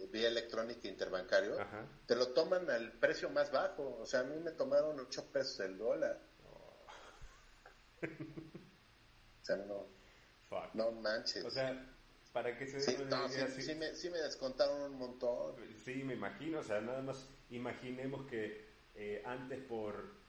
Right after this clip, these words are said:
Speaker 2: un dólar te daban veintiún pesos mexicanos y hoy por un dólar te dan dieciocho, dieciocho cincuenta.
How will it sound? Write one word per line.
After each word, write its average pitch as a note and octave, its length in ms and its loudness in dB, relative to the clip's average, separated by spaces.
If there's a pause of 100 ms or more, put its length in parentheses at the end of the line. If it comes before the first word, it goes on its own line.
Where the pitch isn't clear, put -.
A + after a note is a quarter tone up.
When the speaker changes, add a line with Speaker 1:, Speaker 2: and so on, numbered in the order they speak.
(120)
Speaker 2:
un B2+ 220 -6
dólar B2+ 340 0
te A2+ 80 -4
daban A2+ 280 -2
veintiún A2+ 480 -6
pesos A#2 300 -6
mexicanos G#2+ 800 -8
y G#2 100 -6
hoy A2 360 -2
por G2 160 -2
un A2 140 -6
dólar A2 320 -2
te G#2 100 -4
dan G#2+ 380 -8
dieciocho, G2 920 -8
dieciocho G2+ 420 -8
cincuenta. A2 580 -4